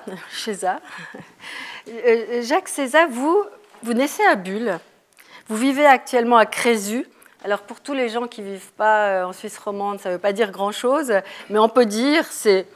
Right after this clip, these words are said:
un bout de campagne romande,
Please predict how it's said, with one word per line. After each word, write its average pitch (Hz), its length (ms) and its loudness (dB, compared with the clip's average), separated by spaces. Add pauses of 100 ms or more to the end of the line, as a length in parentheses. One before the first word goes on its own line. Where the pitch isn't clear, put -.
(680)
un 208 140 6
bout 220 160 -2
de 214 100 -6
campagne 240 720 8 (120)
romande, 202 720 4